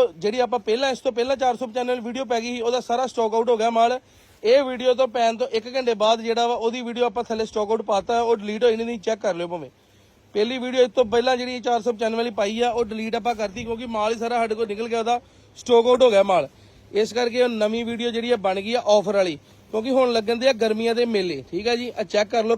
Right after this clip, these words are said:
ਘੇਰਾ, ਇਹ ਪ੍ਰੋਪਰ ਘੇਰਾ ਬਣਿਆ ਜੇ, ਤੇ ਚੈੱਕ ਕਰ ਲਓ ਦੁਪੱਟਾ, ਰੇਂਜ ਚਾਰ ਸੌ ਤੇ ਪਚਾਨਵੇਂ ਰੁਪਏ, ਠੀਕ ਹੈ ਜੀ। ਚੈੱਕ ਕਰੋ ਜੀ, ਸੀ ਗ੍ਰੀਨ ਸ਼ੇਡ ਜਾਂ ਪਿਓਰ ਦੀ ਲਾਈਨ ਵਾਲੀ ਚੁੰਨੀ ਆ। ਉਸ ਤੋਂ ਬਾਅਦ ਚੋਸ ਕਢਾਈ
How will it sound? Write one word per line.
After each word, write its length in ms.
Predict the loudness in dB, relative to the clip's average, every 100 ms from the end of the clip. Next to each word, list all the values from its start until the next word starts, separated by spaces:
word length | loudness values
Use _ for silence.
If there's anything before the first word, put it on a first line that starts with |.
| 0
ਘੇਰਾ, 340 | 0 2 0 -4 _ _ _
ਇਹ 60 | -14
ਪ੍ਰੋਪਰ 420 | 0 0 2 -2 -2
ਘੇਰਾ 180 | 0 2
ਬਣਿਆ 220 | 2 2
ਜੇ, 160 | 2 -2 -6 -20 -20 _ _ -14
ਤੇ 100 | -14 0
ਚੈੱਕ 220 | 2 4
ਕਰ 120 | 2
ਲਓ 140 | 2 2
ਦੁਪੱਟਾ, 540 | 2 2 4 6 4 2 -14 -14
ਰੇਂਜ 320 | -2 2 2 2
ਚਾਰ 300 | 4 4 4
ਸੌ 140 | 2
ਤੇ 100 | 0
ਪਚਾਨਵੇਂ 500 | 0 0 0 0 0
ਰੁਪਏ, 240 | -4 -8 -10
ਠੀਕ 240 | -8 0
ਹੈ 80 | 2
ਜੀ। 120 | 0 -8 2
ਚੈੱਕ 240 | 4 4
ਕਰੋ 200 | 2 -2
ਜੀ, 120 | -2 -8 -20 -20 -20 -20 -20 -20 -20 -20 -20 -20 -20 -20 -14
ਸੀ 340 | -4 0 0
ਗ੍ਰੀਨ 220 | 2 0
ਸ਼ੇਡ 280 | 4 6 8
ਜਾਂ 160 | 8 6
ਪਿਓਰ 340 | 6 8 8
ਦੀ 120 | 6 2
ਲਾਈਨ 240 | 4 6
ਵਾਲੀ 220 | 4 4
ਚੁੰਨੀ 420 | 0 -2 -2 2
ਆ। 160 | 4 4
ਉਸ 200 | 2 -2 -2
ਤੋਂ 140 | 0
ਬਾਅਦ 180 | 0 -2 -2
ਚੋਸ 320 | 0 0 -2
ਕਢਾਈ 300 | -4 -4